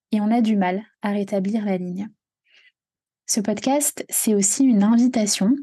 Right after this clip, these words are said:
à vous aventurer, à oser l'aventure d'être vous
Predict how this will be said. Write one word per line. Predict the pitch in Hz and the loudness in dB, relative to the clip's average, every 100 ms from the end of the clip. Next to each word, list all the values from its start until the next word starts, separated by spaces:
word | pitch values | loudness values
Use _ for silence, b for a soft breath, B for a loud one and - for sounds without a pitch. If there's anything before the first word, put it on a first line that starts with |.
| - _ _ _ _ _ - | -6 _ _ _ _ _ -6
à | 220 | -2
vous | 190 202 208 | 0 2 2
aventurer, | 233 247 247 - 208 196 285 - _ _ _ _ _ _ _ - | 2 2 2 0 -2 -2 -4 -12 _ _ _ _ _ _ _ -8
à | 196 - | -8 -4
oser | 247 254 240 196 294 - _ _ | 0 2 2 0 -4 -10 _ _
l'aventure | 214 202 208 208 269 | -2 0 -2 -2 0
d'être | 233 208 - 202 | 0 0 -2 -2
vous | 185 226 285 | 0 -2 -6